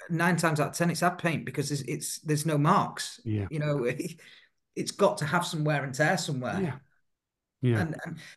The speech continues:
Speaker 1: I think it's about just relaying that to the consumer and being honest in a way that, you know, is honest and sincere and, and, and, you know, "This is what we do, this is the process we go through, and I want your business,"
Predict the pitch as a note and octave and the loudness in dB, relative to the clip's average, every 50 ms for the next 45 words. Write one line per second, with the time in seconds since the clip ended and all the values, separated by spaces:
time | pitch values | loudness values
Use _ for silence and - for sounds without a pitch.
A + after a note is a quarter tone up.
0 | - E3 - F#3 F3 D3+ D3+ - D3+ C#3+ D3+ D3+ D3 D3 - D3+ C3+ - C3+ B2+ | -12 -4 -2 0 0 0 -2 -4 -2 0 0 0 0 -2 -4 -8 -10 -8 -8 -6
1 | B2 C3 C3+ D3 F#3 G#3+ G3+ C#3+ A2 G#2+ F#2 D2+ - - _ _ _ _ _ _ | -4 -2 2 2 2 2 2 -2 -4 -4 -6 -8 -10 -14 _ _ _ _ _ _
2 | - - C3+ B2+ B2 A#2+ A#2 A2 G2+ - - - _ _ _ _ _ _ - A#2+ | -8 -4 -2 -2 0 0 -2 -4 -6 -8 -10 -16 _ _ _ _ _ _ -14 -8
3 | - C3 B2 - - B2+ B2+ B2 A#2 A2 G#2+ G2 F2+ A#2 A#2 C3 B2 A#2 A#2+ C3+ | -6 -6 -4 -4 -4 -4 -4 -4 -4 -4 -4 -6 -6 -4 -4 -2 -2 -2 -2 -2
4 | D#3+ E3 D3 - - - B2+ A#2 A#2+ A#2+ C#3 C#3+ C#3+ C#3 C3 A#2+ A2+ G#2+ - - | 0 0 0 -2 -4 -6 -6 -4 -2 0 2 2 2 2 0 -2 -4 -4 -6 -8
5 | - - - - _ _ _ - - - _ _ _ _ _ - D#3 C3 B2+ A#2+ | -12 -20 -20 -20 _ _ _ -20 -20 -20 _ _ _ _ _ -6 -2 0 0 0
6 | A2+ A2+ - - - _ - C3+ B2 - - - D3 D3+ C#3+ C3+ - - C3+ A#2+ | -2 -4 -8 -12 -14 _ -8 -6 -6 -6 -4 -2 0 0 2 0 0 -2 -2 -4
7 | - - B2 A#2 - - C#3 C3 B2+ B2+ B2 A#2 A2+ G#2+ G2 F2 - - A#2+ B2+ | -2 -2 -4 -4 -2 0 2 4 4 4 2 0 -2 -4 -6 -8 -6 -6 -6 -4
8 | A#2+ A#2 - - A#2+ A#2 A#2 - - A#2+ A2+ A2 G#2 C3 C#3 C#3 - A#2+ A#2 - | -4 -6 -4 -4 -4 -4 -4 -4 -4 -4 -4 -2 0 0 0 0 0 -2 -2 -2
9 | B2+ G#2+ G2 A2+ A2+ C3 B2+ A#2+ A#2+ A#2 - - G#2 - - - C3+ B2+ A#2 A#2 | -2 -2 -2 -4 -2 0 0 0 0 -2 -4 -4 -6 -10 -4 -2 0 0 0 0
10 | A#2 A2 - A2 - - C#3+ C#3+ E3+ D#3+ - - - A2 G2 G2 G2 A2+ - - | -4 -4 -6 -6 -2 0 2 2 2 2 0 -2 -2 -2 -2 -2 -2 -4 -6 -10
11 | - _ _ - - C#3+ C3+ C3+ B2 - - - - _ _ - - C#3+ C#3+ D3 | -18 _ _ -8 -6 -4 -4 -4 -6 -8 -12 -18 -20 _ _ -4 0 2 2 2
12 | C#3+ D3 - C#3 F3 G3+ - A3+ C#3+ - - - - - - - | 2 0 0 2 2 2 2 2 0 0 0 -2 -4 -4 -6 -12